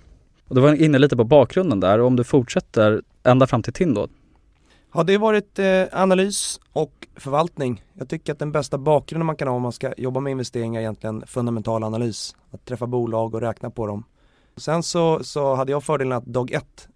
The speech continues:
Speaker 2: börja med ett europeiskt mandat. Jag tror många börjar med svenska aktier och stirrar sig blinda på det. Men någonstans vart vi befinner oss så är teknik väldigt globalt. Jag tycker också att många duktiga förvaltare, om man ska t-, titta på några förebilder, så är de ofta mera, kanske mer globala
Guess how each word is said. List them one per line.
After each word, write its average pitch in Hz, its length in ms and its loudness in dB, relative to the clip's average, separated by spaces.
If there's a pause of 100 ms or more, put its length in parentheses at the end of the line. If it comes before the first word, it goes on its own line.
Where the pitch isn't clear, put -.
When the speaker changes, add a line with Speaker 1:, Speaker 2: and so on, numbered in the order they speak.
Speaker 2:
börja 123 300 -2
med 117 100 -4
ett - 160 -12
europeiskt 139 440 -6
mandat. - 440 -8 (260)
Jag - 100 -20
tror - 120 -8
många 135 240 -2
börjar 135 160 0
med 113 140 -4
svenska 123 400 -6
aktier 110 280 -8
och 101 60 -8
stirrar 110 160 -8
sig 110 120 -8
blinda 110 240 -6
på 113 80 -8
det. 127 220 -6 (560)
Men 123 140 -8
någonstans 131 840 -4
vart 127 260 -2
vi 127 80 -4
befinner 127 420 -4
oss 113 160 -2
så - 320 -10
är 127 380 -2
teknik 127 420 -8
väldigt 113 220 -6
globalt. 135 520 2 (460)
Jag 123 140 -12
tycker 135 240 -2
också 123 200 -2
att 120 100 -4
många 127 280 -4
duktiga 127 580 -2
förvaltare, 135 420 0
om 131 60 -2
man 127 80 -4
ska 120 100 -14
t-, - 220 -10
titta 135 160 -4
på 135 80 -4
några 147 220 4
förebilder, 110 540 2
så - 120 -10
är 131 180 0
de 139 100 -2
ofta 120 180 -6
mera, 110 340 -2
kanske 117 320 -8
mer 110 140 -6
globala 120 600 2